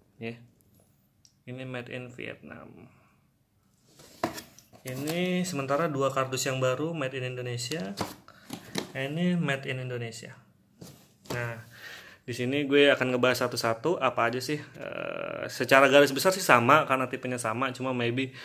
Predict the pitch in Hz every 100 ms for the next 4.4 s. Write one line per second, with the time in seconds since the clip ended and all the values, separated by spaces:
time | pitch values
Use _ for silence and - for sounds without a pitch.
0 | - - - 127 117 120 113 117 123 123
1 | 117 110 - 110 110 - 113 113 113 117
2 | 117 113 120 113 117 117 113 113 110 110
3 | 110 107 110 117 110 110 110 127 113 104
4 | 113 - 107 107